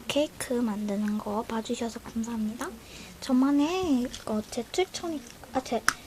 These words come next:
어, 제 이렇게 만든 거는 요런, 이렇게 요란하게 만든 거 제 출처예요. <laughs> 저는 저처럼 요-, 제가 왜 제 출처라고 하냐면요. 저처럼 요란하게 만드는 사람은 없을 것 같아서 제 출처라고 했어요.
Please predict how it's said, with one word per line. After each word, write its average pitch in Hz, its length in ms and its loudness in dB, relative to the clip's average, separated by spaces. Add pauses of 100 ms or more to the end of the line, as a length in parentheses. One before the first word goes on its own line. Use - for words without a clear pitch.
(240)
어, 254 100 2
제 - 240 0
이렇게 277 400 6
만든 214 460 2
거는 208 480 2
요런, 247 480 2
이렇게 247 360 2
요란하게 285 500 -6
만든 226 320 -4
거 220 140 -10
제 - 200 -12
출처예요. 247 640 0 (580)
<laughs> - 1000 0
저는 262 180 2
저처럼 233 440 2
요-, 214 140 0 (200)
제가 233 180 2
왜 202 140 2
제 269 160 -2
출처라고 233 500 -6
하냐면요. 214 560 -2
저처럼 240 520 0
요란하게 269 440 2
만드는 214 420 0
사람은 277 360 -2
없을 - 220 -6
것 226 140 -4
같아서 - 480 -6 (520)
제 254 120 6 (100)
출처라고 262 420 0
했어요. 240 360 -6